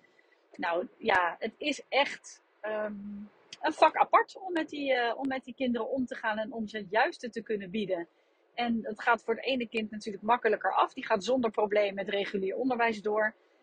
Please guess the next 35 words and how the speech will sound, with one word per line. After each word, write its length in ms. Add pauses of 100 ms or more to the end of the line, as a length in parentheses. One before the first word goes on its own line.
(120)
Terwijl 240
het 100
andere 360
kind 220
dat 160
wat, 300
eh, 340
ja, 260 (200)
dat 260
wat 140
moeilijker 560
ervaart. 640 (540)
En 140
onze 240
zoon 280
heeft, 420
eh, 340
op 80
het 100
Leonardo-onderwijs 920
gezeten. 480
Dus 140
dat 140
was 220
ook 200
op 100
de 100
basisschool, 720 (640)
ja, 200
echt 220
gespecialiseerd 800
hoogbegaafde, 800
fulltime 340
hoogbegaafde 600
onderwijs. 640